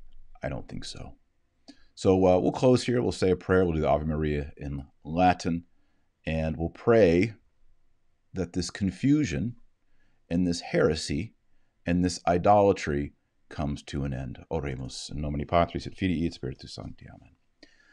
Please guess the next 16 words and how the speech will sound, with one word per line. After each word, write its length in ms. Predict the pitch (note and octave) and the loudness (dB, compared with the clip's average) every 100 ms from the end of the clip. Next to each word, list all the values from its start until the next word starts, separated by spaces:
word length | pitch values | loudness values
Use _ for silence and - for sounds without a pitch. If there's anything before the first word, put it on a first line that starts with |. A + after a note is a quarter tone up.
| _ _ - | _ _ 8
Ave 220 | G#2 G#2+ | 8 10
Maria, 380 | G2+ F#2 F#2+ G#2 | 6 4 4 4
gratia 520 | F2 F2+ F#2 - F2+ | 6 8 6 4 2
plena, 400 | - D#2+ D2+ D#2+ | 2 -2 -2 -2
Dominus 440 | D#2 D#2 D#2 D2+ | -2 -2 -2 -6
tecum. 480 | - C#2+ C#2 C2+ C#2 - _ - - _ _ _ _ - | -6 -6 -6 -10 -12 -14 _ -20 -20 _ _ _ _ 0
Benedicta 520 | F#2 F2+ A2+ - A2 | 2 6 4 4 0
tu 280 | - A#2 A2+ | 2 4 6
in 80 | |
mulieribus 760 | F2+ D#2+ D2 E2 F#2 F2 G2 - | 6 2 2 2 2 0 -4 -6
et 120 | D2+ | -6
benedictus 560 | E2 E2 F2 G#2+ - G#2 | -2 0 0 -2 -4 -8
fructus 520 | - F2+ F2 E2+ E2 | -4 -4 -2 -6 -6
ventris 460 | - D#2+ D#2+ E2 D#2 | -4 -2 -2 -6 -6
tui, 380 | D2 D2 C#2+ - | -4 -4 -4 -6
Iesus. 520 | C#2+ C2+ - C2 - | -10 -12 -14 -20 -20